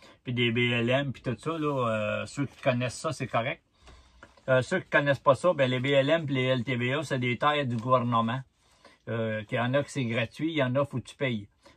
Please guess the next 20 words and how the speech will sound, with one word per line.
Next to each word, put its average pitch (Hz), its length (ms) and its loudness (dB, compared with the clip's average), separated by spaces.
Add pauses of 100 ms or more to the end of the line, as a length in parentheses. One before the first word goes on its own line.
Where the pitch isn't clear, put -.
(120)
Euh, 110 260 -2
le 123 120 -2
L 139 260 2
T 151 140 2
V 135 180 0
A, 151 100 4
en 139 200 4
temps 139 160 2
normal, 139 480 2
c'est 120 160 -6
cent 143 220 -2
quatre-vingts 127 480 2
dollars. 120 520 2 (400)
On 113 140 -10
parle 123 280 4
à 113 120 4
dix 104 220 -6
piastres 123 360 -2
près, 139 260 -4
là, 165 140 -4